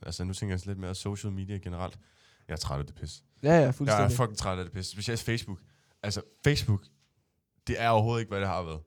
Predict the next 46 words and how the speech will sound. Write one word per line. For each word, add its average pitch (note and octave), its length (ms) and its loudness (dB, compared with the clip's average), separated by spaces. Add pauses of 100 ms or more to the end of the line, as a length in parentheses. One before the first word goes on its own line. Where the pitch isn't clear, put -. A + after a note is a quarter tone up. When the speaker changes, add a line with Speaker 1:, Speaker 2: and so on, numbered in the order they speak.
(100)
Speaker 2:
Nej, - 220 -10 (120)
men C#3+ 80 -6
det D3 80 2
er D#3+ 40 12
også D#3 140 8
fordi, E3 180 0
jeg D3+ 80 4
tror D#3 160 0
bare, D3 220 4
nu D3 120 2
ved, C#3+ 160 0
nu C#3+ 100 4
ved D3 80 10
jeg C#3 80 10
personligt, D#3+ 380 0
så D3 80 2
bruger C3+ 220 4
jeg C#3 120 6
det C#3 80 4
mest C#3 240 0
bare B2+ 180 0
som C3 160 -6
sådan C3 160 -6
der, B2+ 240 -2
jeg C3 140 -2
har C#3 80 -6
bare C3+ 220 -2
sådan - 180 -10
der - 180 -8
fuldt - 280 -6
så C#3+ 100 -4
mange C3 220 -2
sider D3 360 0
og C#3 80 0
grupper C3+ 260 -2
gennem C3 180 -4
tiden, C#3+ 200 -4
og B2 60 -2
jeg, A#2 160 -4
jeg A2+ 80 0
orker C3 200 2
bare B2 140 -2
ikke C3 100 -4
sortere E3+ 320 -2
det. D3 200 -4
Speaker 1:
Og B2 100 2